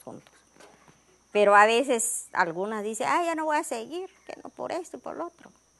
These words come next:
Pero no, nos sentimos contentas, gracias a Dios que nos sentimos contentas de que estamos trabajando ahorita solo con once señoras, pero lo estamos trabajando.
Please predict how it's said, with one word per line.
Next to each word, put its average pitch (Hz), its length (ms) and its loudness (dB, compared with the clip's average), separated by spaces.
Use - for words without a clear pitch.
Pero 208 180 -2
no, 240 140 -6
nos 311 180 -4
sentimos 370 440 0
contentas, 523 480 0
gracias 294 360 2
a 247 100 2
Dios 285 220 -2
que 359 80 -2
nos 302 160 -2
sentimos 262 420 -6
contentas 294 680 0
de 196 120 -2
que 196 80 -4
estamos 202 380 0
trabajando 170 540 -2
ahorita 170 580 -2
solo 180 240 -2
con 170 180 -2
once 190 380 -4
señoras, 190 640 -4
pero 392 240 6
lo 185 60 2
estamos 180 360 -2
trabajando. 185 460 -6